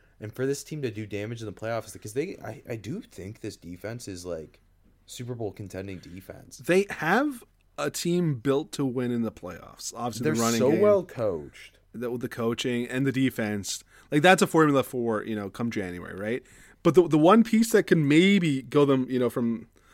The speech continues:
Speaker 2: maybe one and done or, or, or, you know, wild card and out is if Burks becomes a,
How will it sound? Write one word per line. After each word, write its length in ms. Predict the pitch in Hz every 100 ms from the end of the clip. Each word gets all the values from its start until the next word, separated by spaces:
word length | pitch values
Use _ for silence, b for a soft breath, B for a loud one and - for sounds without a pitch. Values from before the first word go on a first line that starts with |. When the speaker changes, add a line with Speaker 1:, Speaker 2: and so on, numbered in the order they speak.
| b
Speaker 2:
maybe 200 | 120 117
one 200 | 120 123 117
and 120 | 107
done 300 | 120 117 110
or, 280 | 110 104 101
or, 320 | 98 92 87 - -
or, 200 | 101 92 101
you 140 | 113
know, 160 | 101 95 -
wild 280 | 110 107 113
card 200 | 107 98
and 120 | 92
out 340 | 107 117 104 - b b b b b
is 200 | 123 147
if 140 | 180 147
Burks 340 | 143 196 -
becomes 560 | - 180 - 151 180 143
a, 160 | 165